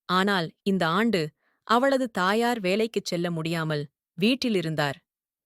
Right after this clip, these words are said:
ரியா கவலையுடன், "எப்படி இந்த புத்தாண்டை மகிழ்ச்சியாக கொண்டாடுவது?" என்று சிந்தித்தாள். ஒரு நாள் அவள் தாயாரின் குறிப்பு புத்தகத்தை கண்டாள். அதில், "எல்லோருக்கும் உதவி செய்வது வாழ்க்கையின் பெரிய மகிழ்ச்சி"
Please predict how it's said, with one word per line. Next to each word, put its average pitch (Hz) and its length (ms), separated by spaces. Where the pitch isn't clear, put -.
ரியா 247 300
கவலையுடன், 175 640
"எப்படி 294 460
இந்த 254 180
புத்தாண்டை 233 560
மகிழ்ச்சியாக 220 640
கொண்டாடுவது?" 202 760
என்று 180 260
சிந்தித்தாள். 165 640
ஒரு 220 240
நாள் 240 380
அவள் 180 320
தாயாரின் 226 560
குறிப்பு 214 380
புத்தகத்தை 190 580
கண்டாள். 170 500
அதில், 175 340
"எல்லோருக்கும் 247 720
உதவி 247 300
செய்வது 202 580
வாழ்க்கையின் 220 640
பெரிய 254 360
மகிழ்ச்சி" 196 600